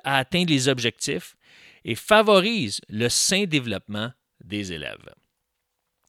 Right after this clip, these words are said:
Toujours en milieu de l'éducation, eh bien, euh, Daniel Barry, qui est conseiller au Mouvement laïque québécois et à l'Association humaniste du Québec, va critiquer le cours, euh, d'éthique et culture religieuse.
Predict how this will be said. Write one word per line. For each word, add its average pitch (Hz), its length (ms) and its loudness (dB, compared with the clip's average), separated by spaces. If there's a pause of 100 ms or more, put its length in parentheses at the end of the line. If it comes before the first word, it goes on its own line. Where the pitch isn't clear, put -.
(800)
Toujours 220 300 4
en 220 80 6
milieu 208 400 4
de 185 100 -4
l'éducation, 196 800 6
eh 190 80 6
bien, 160 460 6
euh, 131 420 4 (400)
Daniel 139 380 4
Barry, 139 380 6
qui 123 240 0
est 110 60 0
conseiller 131 500 0
au 143 80 2
Mouvement 120 340 -2
laïque 110 220 0
québécois 123 640 -2 (240)
et 160 160 6
à 127 40 6
l'Association 123 680 0
humaniste 113 380 -2
du - 80 -8
Québec, - 380 -6 (720)
va 120 220 -2
critiquer - 640 -6
le 113 120 -4
cours, 143 460 -2
euh, 82 200 -6
d'éthique 127 400 -6
et 117 60 -6
culture 127 600 -4
religieuse. 101 800 -4